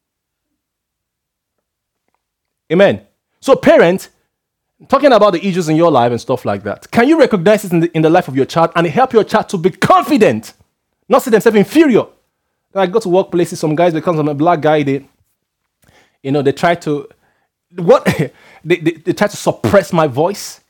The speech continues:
What I am overqualified for, they will not give me the opportunities I am overqualified for. When I say overqualified, I'm trying to say that I'm much more qualified for. They will not give, but they give to a white guy who is inexperienced.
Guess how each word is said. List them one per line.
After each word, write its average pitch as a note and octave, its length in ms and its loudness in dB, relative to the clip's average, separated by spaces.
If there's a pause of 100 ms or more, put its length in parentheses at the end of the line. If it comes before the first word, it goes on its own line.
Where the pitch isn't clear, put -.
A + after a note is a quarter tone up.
(760)
What - 260 0
I E3 80 2
am D#3+ 200 4 (140)
overqualified F#3+ 960 -2
for, F3 160 -6
they C#3 120 -4
will C3+ 120 0
not F3 200 -2
give E3 200 -6
me F#3 140 -2
the C#3 200 -4
opportunities F#3+ 580 -4
I D3+ 100 2
am D3+ 160 0 (260)
overqualified E3 800 0
for. B2 120 -10
When F3 120 -2
I - 40 -2
say D#3 140 -6
overqualified, D3 600 -2
I'm A#2+ 160 -4
trying D3 200 -4
to C3 60 -10
say C#3 200 -6
that A#2 160 -2 (220)
I'm A#2+ 300 -2
much - 260 -2
more E3 340 0 (120)
qualified E3+ 540 -4
for. - 200 -10
They C#3 80 -4
will C#3 100 -6
not E3+ 140 -6
give, D3+ 100 -14
but C#3 120 -2
they C#3 60 -4
give D#3 280 -10
to D#3+ 80 -2
a D3 60 -2
white F#3+ 260 -4
guy A2 300 -4 (460)
who A3 340 0
is G3 460 -4 (160)
inexperienced. F#3+ 920 -4